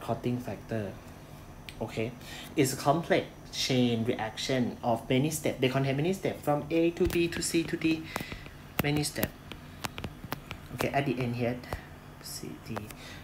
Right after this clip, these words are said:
and here at the end they show blood clotting process. And th-, this blood clotting process here, if you like, or be like this,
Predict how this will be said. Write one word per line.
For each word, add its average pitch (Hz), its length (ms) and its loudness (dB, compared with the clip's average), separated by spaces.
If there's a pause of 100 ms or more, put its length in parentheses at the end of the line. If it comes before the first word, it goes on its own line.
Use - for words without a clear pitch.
(120)
and 123 160 4
here 123 260 4
at 147 100 2
the - 100 0
end 120 240 0 (140)
they 123 100 6
show 113 240 0 (100)
blood 113 280 4
clotting 107 500 -2 (3750)
process. - 640 -2 (460)
And 151 120 6
th-, 156 180 4
this 214 260 2
blood - 300 4
clotting 127 380 2
process - 500 0
here, - 180 -4
if 147 180 2
you 151 60 4
like, 120 200 4
or 131 100 4
be 170 380 6
like 123 300 0
this, 165 260 2